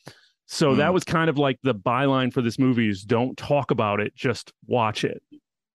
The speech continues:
Speaker 1: How much,
Speaker 2: Hmm.
Speaker 1: uh, how much did you know before you went into this movie?
Speaker 2: Um, the title of the movie <laughs> and, like, a poster.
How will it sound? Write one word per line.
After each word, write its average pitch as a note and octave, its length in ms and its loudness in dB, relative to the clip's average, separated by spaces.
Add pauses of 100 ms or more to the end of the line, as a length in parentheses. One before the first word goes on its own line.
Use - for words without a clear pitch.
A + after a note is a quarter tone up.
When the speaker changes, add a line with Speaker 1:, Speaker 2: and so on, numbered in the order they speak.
(680)
Speaker 1:
How D#3+ 80 2
much, F3+ 260 2
Speaker 2:
Hmm. F#3 120 0 (160)
Speaker 1:
uh, D#3 40 0
how F3+ 80 4
much G#3 140 2
did D#3+ 120 0
you D#3+ 60 2
know D3+ 140 2
before C#3 200 0
you B2+ 80 2
went B2 160 2
into A#2 140 4
this A2 140 -2
movie? G2 260 -2 (1700)
Speaker 2:
Um, C3 760 -2 (280)
the A2 120 0
title G2+ 500 0 (400)
of A2 140 -2
the G#2 80 0
movie G2 360 0 (260)
<laughs> - 300 -4
and, C#3+ 160 0
like, A#2 160 0
a G#2 80 -2
poster. G#2+ 560 -2